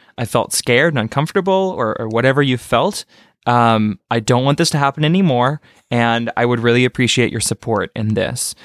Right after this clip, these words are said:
Um, what they may do from there is they may talk to him privately. They may ask you, uh, uh, "Hey, can we come back and talk to both of you?"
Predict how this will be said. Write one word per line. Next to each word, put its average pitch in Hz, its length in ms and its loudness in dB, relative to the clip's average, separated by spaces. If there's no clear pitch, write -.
Um, 104 360 -2
what 123 180 0
they 131 120 2
may 127 280 2
do 123 220 0
from 117 260 -2
there 135 380 0
is 135 160 -2
they 113 160 0
may 107 180 -4
talk 107 340 -8
to 107 80 -10
him 104 200 -8
privately. 165 600 -4
They 131 200 0
may 123 160 2
ask 113 400 -2
you, 123 400 -4
uh, 110 120 -2
uh, 110 320 -2
"Hey, 117 280 -2
can 117 160 -6
we 107 260 -6
come 113 180 -4
back 110 240 -2
and 113 80 -2
talk 110 160 0
to 127 80 -4
both 120 240 0
of 190 100 2
you?" 240 240 0